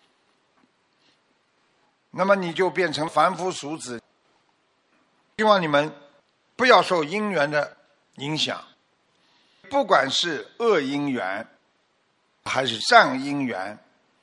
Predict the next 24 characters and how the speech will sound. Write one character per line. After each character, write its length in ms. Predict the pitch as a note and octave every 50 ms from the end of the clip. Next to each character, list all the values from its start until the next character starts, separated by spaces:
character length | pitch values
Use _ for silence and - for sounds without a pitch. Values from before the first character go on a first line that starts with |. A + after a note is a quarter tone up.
| _ _ _ _ _ _ _ _
我 200 | - C#3 D3 D3+
们 160 | E3 G3 G#3
学 280 | - - - E3 F3+ F#3
佛 220 | D3 D3 D#3+ D3+
人 340 | C3+ B2 B2 B2 B2+ C3+ - - _ _ _ _ _ _ _ _ _ _ _ _ _ _ _ _
不 140 | _ - D3+
要 300 | F#3+ G3 F#3 D#3 B2+ A2
污 320 | G#2+ G#2+ - B2 E3+ F3+ F3
染 280 | C#3+ A#2+ G#2+ A#2 B2 A2+
我 100 | G#2+ G2+
们 180 | G2 G#2 G#2+ G2+
清 280 | - - - D#3 D3+ C#3+
净 160 | C3 C3+ B2
的 80 | F#2+ - -
心。 280 | - - - - - - - _ _ _ _ _ _ _ _ _ _ _ _ _ _ _ _ _ _ _ _ _ _ _ _ _ _ -
大 100 | - F3+
家 100 | E3+ F#3+
想 280 | E3+ - - - -
一 20 | D#3+
想 180 | D3 C#3+ A2
嘛， 80 | A2 A2
就 140 | G#2+ G#2+ G2+
知 160 | - G2+ F#2+
道 120 | F#2 F#2